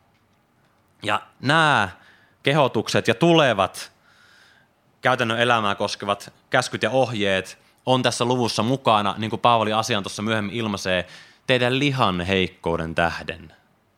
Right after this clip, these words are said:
Meistä ei vielä tullut täydellisiä.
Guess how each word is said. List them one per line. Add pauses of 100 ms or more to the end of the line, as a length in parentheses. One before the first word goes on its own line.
(480)
Meistä
ei
vielä
tullut
täydellisiä.